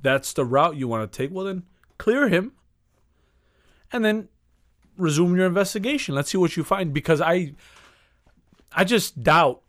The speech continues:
that you're gonna find anything. Like, let's be realistic here. <clears throat> We haven't found out who the fuck killed fifty-eight people in Texas. Was it in Texas?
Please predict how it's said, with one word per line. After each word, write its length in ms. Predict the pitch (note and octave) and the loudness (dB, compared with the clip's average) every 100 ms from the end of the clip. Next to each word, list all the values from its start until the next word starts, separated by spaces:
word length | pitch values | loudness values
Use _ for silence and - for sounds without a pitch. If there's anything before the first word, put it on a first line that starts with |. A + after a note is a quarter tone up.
| - | -8
that 300 | B2+ C3 - | -2 -2 -2
you're 140 | C3+ | -4
gonna 180 | C#3+ C#3+ | -2 -4
find 360 | - C3+ D3+ C3+ | -2 -2 0 -2
anything. 480 | G#2+ G#2+ - G#2+ G#2+ | -4 -8 -8 -12 -12
Like, 280 | B2 A#2+ A2+ | -8 -6 -6
let's 280 | C3+ C3 C#3 | -2 0 0
be 160 | - D#3 | -2 -2
realistic 560 | B2 G#2+ C3+ - G#2+ - | -2 -2 -4 -4 -10 -10
here. 200 | G2 F#2+ _ _ _ - | -12 -12 _ _ _ -10
<clears throat> 520 | A#3 B3 G#3 D3 A2 - _ _ _ _ _ _ _ _ _ _ _ _ _ D#3 | -6 -2 -2 -2 -6 -12 _ _ _ _ _ _ _ _ _ _ _ _ _ 2
We 100 | F#3+ | 4
haven't 260 | A3+ F3 | 4 2
found 320 | - F3 F3 | 2 2 4
out 180 | F3 E3 | 2 2
who 80 | D#3 | -2
the 80 | D3+ | -6
fuck 260 | - E3+ | -4 -4
killed 220 | - E3+ - | 0 -2 0
fifty-eight 380 | D#3+ D#3 D3 | -2 0 -2
people 320 | - D#3+ C3 B2 | -2 -6 -4 -4
in 80 | |
Texas. 580 | A2 C#3 C3+ G#2+ - - _ _ _ _ _ _ _ _ _ _ _ | -2 -2 -2 -8 -14 -20 _ _ _ _ _ _ _ _ _ _ _
Was 160 | C3+ C3+ | -6 -2
it 40 | |
in 100 | C3+ | -2
Texas? 480 | C#3+ F3 G3+ F#3+ - | -2 -4 -4 -12 -14